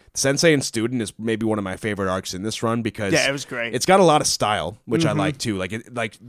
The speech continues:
Speaker 1: she settles, like, on, on a genre for this arc and just sticks with it. Like, it's all, like, you know,
Speaker 2: Definitely.
Speaker 1: just kung fu action.
Speaker 2: Yep.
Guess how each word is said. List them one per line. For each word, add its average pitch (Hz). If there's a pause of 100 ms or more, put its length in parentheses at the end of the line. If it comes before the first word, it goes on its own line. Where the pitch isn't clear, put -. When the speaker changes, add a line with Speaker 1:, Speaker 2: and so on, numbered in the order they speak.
(100)
Speaker 1:
she -
settles, 139
like, 131
on, 120
on 113
a 110
genre 104
for 151
this 151
arc 156
and 113
just -
sticks -
with 98
it. 82
Like, 92
it's 101
all, 107
like, 104
you 143
know, 127
Speaker 2:
Definitely. 110
Speaker 1:
just 120
kung 120
fu 113
action. 90
Speaker 2:
Yep. 120